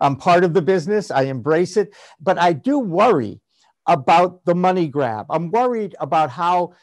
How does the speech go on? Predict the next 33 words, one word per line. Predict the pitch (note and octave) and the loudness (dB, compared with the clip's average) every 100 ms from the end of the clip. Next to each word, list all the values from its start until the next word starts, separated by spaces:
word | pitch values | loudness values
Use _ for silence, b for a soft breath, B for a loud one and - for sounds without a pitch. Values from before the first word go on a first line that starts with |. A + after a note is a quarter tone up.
| b | b
yes, | - G#3+ F3 - | -2 0 0 -4
I | D#3 | -4
recognize | F3 G#3 - F3+ F3 D#3+ | 0 -2 -2 -6 -4 -6
how | - C#3+ | -6 -8
challenging | - D#3+ E3+ D3 D#3 D3 | -4 -4 -4 -8 -10 -10
it | C#3 | -8
is | D3+ C#3+ - | -6 -8 -10
to | B2+ | -12
build | D#3 C#3+ - | -8 -8 -8
capital | D#3+ C#3+ D3+ C#3 B2+ B2 | -4 -4 -4 -6 -6 -8
and, | A#2+ b b - | -10 b b -14
and | C3 | -8
how, | D3 D3 D3 C#3+ b b - | -2 0 0 -2 b b -8
uh, | C3 - | -6 -8
many | D3+ E3 D#3 D3 | -8 -6 -6 -6
injustices | D#3+ B2 D#3 D3 - D#3 D3 B2 | -8 -4 -4 -4 -8 -12 -10 -8
have | B2+ | -6
been | D3 C3+ | -4 -6
and | C3+ | -8
how | E3+ | -8
many | E3 | -8
barriers | A2 D3+ D#3 E3 D#3 D3+ - | -4 0 0 0 -2 -6 -8
to | - C#3+ | -12 -12
entry | D3 - C#3+ | -12 -8 -8
there | B2+ A#2+ | -6 -6
have | C3+ C3 | -4 -4
been | D3 C3 | -6 -8
for | C#3 | -8
those | D3 D#3 D3+ | -4 -4 -4
who've | D3 A#2+ | -8 -8
been | C3+ | -6
most | C#3+ E3 - | -6 -6 -8
affected | C#3+ C#3+ C#3 D3+ | -12 -10 -8 -10